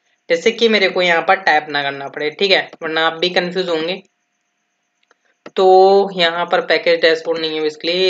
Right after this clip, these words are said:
exam dashboard, ठीक है, I think exam dashboard ही था, हाँ यही था, ठीक है।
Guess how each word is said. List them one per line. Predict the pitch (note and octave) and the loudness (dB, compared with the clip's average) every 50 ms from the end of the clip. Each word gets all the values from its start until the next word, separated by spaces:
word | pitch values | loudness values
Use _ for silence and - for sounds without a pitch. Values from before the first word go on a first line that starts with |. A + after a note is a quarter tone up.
| F3 E3 | 4 4
exam | D#3 D3+ D3+ D3+ D3 - - E3 D#3 D#3+ E3 E3+ E3+ E3+ E3 D3+ | 2 2 0 -4 -6 -4 -2 0 0 0 0 -2 -4 -6 -4 0
dashboard, | D#3 D3 D3 C#3+ - - - - - D#3 D3+ D3 C#3+ C#3+ C#3 C#3 C#3 - - - - _ _ _ _ _ _ _ _ _ | 0 0 0 0 -4 -10 -12 -6 -2 -2 0 0 -2 -4 -6 -8 -10 -14 -16 -20 -20 _ _ _ _ _ _ _ _ _
ठीक | - D#3+ D#3+ E3 | -8 -4 0 2
है, | D#3+ D#3 D3+ D3+ | 2 2 2 2
I | D3+ D3+ | 0 -2
think | - E3 D#3+ D#3 D#3 | -6 -8 -6 -4 -4
exam | D3+ D3 D3 D3 D#3+ D3+ D#3 D3+ | -4 -4 -4 -4 -4 -4 -2 -2
dashboard | D3+ D3 C#3+ - D#3 D3+ D3+ | -4 -4 -4 -4 -4 -4 -2
ही | D3+ | -4
था, | D3+ D#3 E3+ G3+ A3 - _ _ F#3 | -4 -6 -6 -8 -10 -14 _ _ -14
हाँ | F3 E3+ C3+ _ _ _ _ _ - | -14 -14 -16 _ _ _ _ _ -6
यही | D#3 D3 D3+ D#3 D#3+ D#3+ - | -4 -4 -4 -6 -8 -10 -12
था, | - - C#3+ C3+ C3 C3 - _ _ _ _ _ _ - - _ _ _ _ - | -12 -10 -8 -8 -8 -10 -16 _ _ _ _ _ _ -20 -20 _ _ _ _ -4
ठीक | - G3+ G3 | -2 0 0
है। | F#3+ | 0